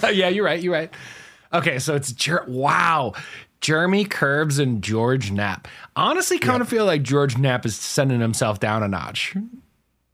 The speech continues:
Speaker 2: He, uh, he spends a lot of time with that goofball.
Speaker 1: Well, that disappoints me 'cause I don't think anyone should <laughs> spend time with Jeremy Corbell.
Speaker 2: I mean,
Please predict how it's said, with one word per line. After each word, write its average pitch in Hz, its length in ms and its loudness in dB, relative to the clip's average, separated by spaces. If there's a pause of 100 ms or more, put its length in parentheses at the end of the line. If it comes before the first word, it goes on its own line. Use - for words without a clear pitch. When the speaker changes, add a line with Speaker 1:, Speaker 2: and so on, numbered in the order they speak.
(240)
Speaker 2:
He, 233 260 0
uh, 220 40 0 (120)
he 214 220 0
spends 220 340 0
a 196 40 0
lot 180 160 4
of 170 60 -2
time 131 180 0
with 110 100 -4
that 110 160 -2
goofball. 98 560 -6 (1300)
Speaker 1:
Well, 156 220 4
that 175 200 4
disappoints 139 500 0
me 104 100 -4
'cause 117 180 0
I 131 80 4
don't 135 120 2
think 135 140 2
anyone 117 280 2
should 147 180 -2
<laughs> - 60 2
spend 156 240 2
time 247 260 2
with 233 200 -2
Jeremy - 360 -2
Corbell. - 760 -2
Speaker 2:
I 175 80 2
mean, 185 300 2